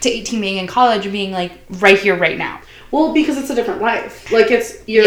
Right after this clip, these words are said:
Speaker 1: Yeah.
Speaker 2: you're independent more and you're,
Speaker 1: Yeah.
Speaker 2: you
Speaker 1: And my
Speaker 2: are in
Speaker 1: parents
Speaker 2: charge of
Speaker 1: were
Speaker 2: your own life
Speaker 1: I wouldn't
Speaker 2: and
Speaker 1: say my parents were strict in the sense of, like, they didn't care if I had a boyfriend, but I was not allowed to have a boy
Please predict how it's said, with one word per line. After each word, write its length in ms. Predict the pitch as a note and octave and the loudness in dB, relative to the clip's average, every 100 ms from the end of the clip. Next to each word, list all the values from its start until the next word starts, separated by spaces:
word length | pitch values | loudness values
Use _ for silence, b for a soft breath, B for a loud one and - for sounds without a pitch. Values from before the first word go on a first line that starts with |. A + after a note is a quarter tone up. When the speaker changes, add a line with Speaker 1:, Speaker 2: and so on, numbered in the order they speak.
| G3+ | 6
Speaker 1:
Yeah. 100 | F3 - | 2 -4
Speaker 2:
you're 220 | G3+ G3 | 0 0
independent 680 | F#3+ F#3+ - G#3+ G#3+ G#3 G3+ | 2 -2 0 2 4 4 2
more 460 | F#3+ F#3+ F#3 F#3+ | 2 2 2 2
and 180 | F#3 F3 | 2 0
you're, 200 | F3 F3+ | 0 -2
Speaker 1:
Yeah. 240 | F3 - - - | -4 -8 -14 -8
Speaker 2:
you 320 | F#3+ G3+ F#3+ G3 | 2 4 6 4
Speaker 1:
And 80 | |
my 60 | A3+ | 6
Speaker 2:
are 40 | |
in 60 | G3+ | 6
Speaker 1:
parents 220 | A3+ A3+ | 6 6
Speaker 2:
charge 120 | A3+ | 6
of 60 | - | 8
Speaker 1:
were 80 | C#4 | 6
Speaker 2:
your 180 | G3 F#3 | 6 2
own 60 | F#3 | 2
life 560 | G#3 G#3 G3+ F#3+ - | 4 8 8 6 0
Speaker 1:
I 80 | B3+ | 2
wouldn't 180 | C#4 E4+ | 2 2
Speaker 2:
and 0 | |
Speaker 1:
say 80 | G#4+ A#4 | 0 -2
my 40 | |
parents 220 | F4 E4+ C4+ | 0 0 0
were 60 | |
strict 640 | C4 - F3+ A#3+ C4 - B B B B _ | -4 -2 2 0 0 -12 B B B B _
in 120 | C4 C4+ | 4 6
the 100 | B3+ | 6
sense 280 | B3+ A3+ | 2 0
of, 120 | A#3+ A#3+ | 0 -2
like, 180 | A3 | -2
they 120 | G3 G3+ | 2 2
didn't 160 | G#3+ | 0
care 100 | G#3+ | -6
if 60 | G#3 | 0
I 40 | |
had 80 | G3 | 0
a 60 | F3+ | 0
boyfriend, 400 | F3 F3 C4 C#4 | -2 -2 0 2
but 140 | A#3+ - | 2 2
I 280 | F#3 G3+ F#3 | 4 4 4
was 280 | F#3+ G3 | 4 4
not 180 | G3 F#3+ | 4 2
allowed 200 | F#3+ F3+ | 4 2
to 60 | F#3 | 2
have 100 | F3+ | -2
a 60 | F3 | -2
boy 460 | E3+ E3+ E3 E3 | -2 0 0 -2